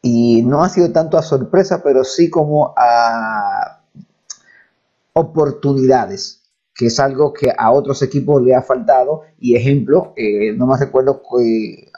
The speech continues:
había un, uno de los titulares de, de este fin de semana fue,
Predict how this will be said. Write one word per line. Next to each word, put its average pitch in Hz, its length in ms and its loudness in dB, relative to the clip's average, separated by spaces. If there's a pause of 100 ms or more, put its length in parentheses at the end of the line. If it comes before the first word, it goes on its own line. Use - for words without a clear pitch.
había 123 320 2
un, 135 560 -6
uno 143 240 2
de 135 140 2
los - 680 -4 (100)
titulares 131 560 0
de, 110 260 -4
de 107 120 -4
este 113 160 -4
fin 117 160 -4
de 123 60 0
semana 135 340 0
fue, 143 380 -2